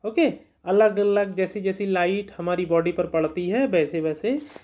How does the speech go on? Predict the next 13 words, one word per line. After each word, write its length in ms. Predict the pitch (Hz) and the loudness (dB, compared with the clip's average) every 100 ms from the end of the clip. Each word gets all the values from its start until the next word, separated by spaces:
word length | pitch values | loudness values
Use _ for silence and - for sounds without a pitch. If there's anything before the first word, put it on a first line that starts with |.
| _ - | _ -8
परछाई 440 | 143 - 160 254 | -8 -4 0 2
बनती 380 | 196 131 113 107 | 0 -2 -8 -14
है। 260 | - - _ - - _ - - _ - - - - - | -16 -20 _ -20 -20 _ -20 -20 _ -10 -10 -20 -16 2
अब 200 | 160 147 | 2 2
मेरे 240 | 151 160 | 0 0
प्यारे 260 | 165 165 165 | 2 2 2
बच्चों, 480 | 165 - 220 233 226 - _ _ - | 0 2 4 6 2 -6 _ _ -2
शुरुआत 580 | 208 208 233 233 226 - | 2 4 4 4 0 0
करते 280 | 208 208 | -2 0
हैं 320 | 190 190 185 - | -4 -2 -4 -2
प्यारी 280 | 190 185 | 0 0
सी 160 | 190 185 | -4 -10
पोएम। 680 | - 180 180 170 160 131 | -4 -2 0 0 0 -2